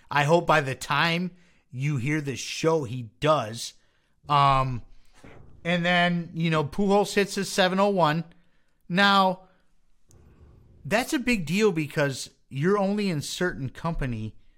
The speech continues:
with those kind of stats. Um, now, there's two different s-, type of stats when it comes to this, and you and I will, uh, dis-, agree to disagree. Hopefully, we'll see. Um, but hey,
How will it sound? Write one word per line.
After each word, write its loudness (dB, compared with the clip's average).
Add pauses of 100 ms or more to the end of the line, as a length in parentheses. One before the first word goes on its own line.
(580)
with -2
those -4
kind -4
of -8
stats. -12 (600)
Um, -2 (1000)
now, 2 (1080)
there's 0
two -4
different -4
s-, -20 (220)
type -2
of -6
stats -14
when -6
it -10
comes -8
to -10
this, -12
and -6
you -4
and -4
I 0
will, -2 (360)
uh, 2
dis-, -4
agree 2
to -2
disagree. 0
Hopefully, 0
we'll -2
see. -6 (300)
Um, 4
but 4
hey, 2